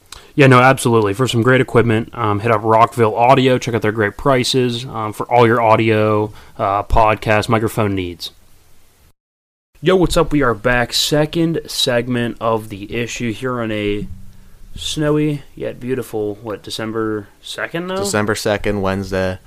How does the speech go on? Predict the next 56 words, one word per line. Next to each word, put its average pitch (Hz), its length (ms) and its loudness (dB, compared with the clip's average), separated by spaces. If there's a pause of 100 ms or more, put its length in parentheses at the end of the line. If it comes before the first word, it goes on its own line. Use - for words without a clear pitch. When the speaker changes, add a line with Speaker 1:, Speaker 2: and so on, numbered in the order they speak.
(120)
Speaker 1:
Wednesday, 117 240 -8
December 113 300 -8
second 117 340 -2
here. 120 120 -2
Watching 117 440 2
the 113 100 0
Stiller 127 460 -2
game 120 320 -2
here 117 280 -2
while 110 280 -2
we 110 100 0
are 104 140 0
live 107 680 0 (600)
with 113 240 -4
you 110 120 -2
guys. 113 420 4
Speaker 2:
It's 151 120 0
kinda 240 160 2
nice. 196 340 2
I 127 40 -8
kinda 156 200 -2
like 143 220 0
this. 95 380 -10 (180)
Speaker 1:
Yeah, 226 240 4
it's - 100 -4
cool. 233 300 0
It's - 120 -10
cool. 190 160 -2
What's, 147 220 2
what 165 140 -2
down 156 220 0
is 110 80 -4
it 104 60 -6
now? 101 160 -6
It's 110 100 -10
third 127 240 -4
and 120 360 -8
Speaker 2:
Uh, 104 680 2
should 113 160 -10
be 117 80 -2
third 107 300 2
and 92 120 -4
ten 101 260 -2
here, 90 320 -6
coming 92 200 -8
up - 80 -10
for - 80 -20
the 92 60 -18
Steelers. 90 720 -10 (260)
Speaker 1:
Well, 156 100 -6
they're 180 120 0
in 185 60 -2
the 160 80 2
red 165 200 4
zone 117 160 2
again. 120 400 2